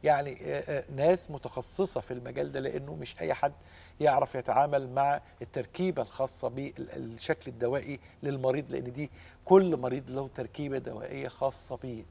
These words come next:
تيلور ثيرابي، له أسلوب علاجي، في أدوية آه، في أدوية لأ، بنراعي أنت، آه، آه، سنك كبير، سنك صغير، عندك أمراض أخرى، في ت-، تدخلات دوائية مهمة جدًا، مضادات حيوية، بنسأل الهيستوري مهم جدًا، جدًا،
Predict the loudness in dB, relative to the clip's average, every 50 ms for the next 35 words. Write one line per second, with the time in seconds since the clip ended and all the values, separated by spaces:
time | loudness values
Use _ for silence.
0 | -8 -4 -2 0 0 0 -2 -4 -8 -10 -2 -2 -2 -2 -2 -6 -14 -16 -20 -20
1 | -12 -8 -8 -6 -6 -8 -10 -8 -6 -6 -4 -2 -2 -2 0 0 0 0 -2 -4
2 | -6 -12 -14 -16 -20 -8 -4 -4 -4 -2 -2 -2 2 2 2 6 8 8 8 8
3 | 6 2 -6 -8 -6 -2 0 2 4 4 2 2 -2 -6 0 6 6 6 6 6
4 | 2 -4 -6 -12 -20 -20 -12 -10 -8 -8 -2 0 0 0 0 0 -2 -2 0 2
5 | 2 2 2 0 -2 -2 -4 -4 -6 -8 -16 -18 -4 -2 0 0 0 -2 -6 -8
6 | -8 -6 -6 -6 -6 -6 -6 -6 -6 -6 -6 -2 2 4 4 6 6 4 4 2
7 | 2 0 -2 -2 0 2 2 2 2 -2 -6 -2 2 4 4 4 2 -4 -14 -20
8 | -20 -12 -8 -8 -2 0 2 2 2 0 -2 -2 -2 -2 -2 -2 0 0 0 0
9 | 2 2 0 2 2 0 0 0 -2 -4 -6 -6 -6 -6 -6 -6 -6 -8 -6 -6
10 | -8 -8 -8 -10 -8 -2 -2 0 2 2 2 2 0 -4 -4 -2 0 0 0 -2
11 | -4 -4 -4 -6 -6 -6 0 2 2 2 2 -2 -8 -8 -8 -6 -8 -8 -12 -18
12 | -20 -14 -6 -2 0 0 0 0 -2 -4 -6 -8 -4 -2 -2 -2 -2 -8 -18 -20
13 | -10 -2 -2 -2 -2 0 -2 -4 -4